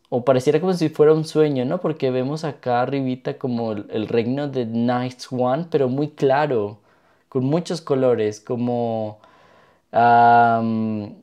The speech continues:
como si estuviera vivo, como si entrara el sol,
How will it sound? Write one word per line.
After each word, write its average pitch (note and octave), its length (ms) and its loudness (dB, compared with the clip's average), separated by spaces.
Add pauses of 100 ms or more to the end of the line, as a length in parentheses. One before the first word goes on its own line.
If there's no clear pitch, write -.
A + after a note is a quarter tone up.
(180)
como C3+ 200 -2
si C#3 100 -4
estuviera C#3 580 4
vivo, C3+ 880 2
como C3+ 180 -4
si C3+ 120 -2
entrara D#3+ 400 6
el D#3 120 2
sol, A2+ 460 0